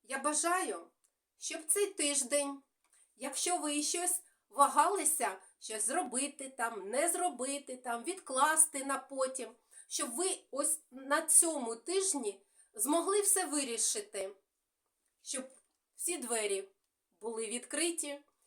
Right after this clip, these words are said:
щоб у вас все вдавалося. Я бажаю вам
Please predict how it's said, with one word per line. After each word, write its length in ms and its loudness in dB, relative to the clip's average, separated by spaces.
щоб 240 -4
у 80 -4
вас 360 4
все 320 6
вдавалося. 1000 2
Я 100 0
бажаю 560 2
вам 260 -6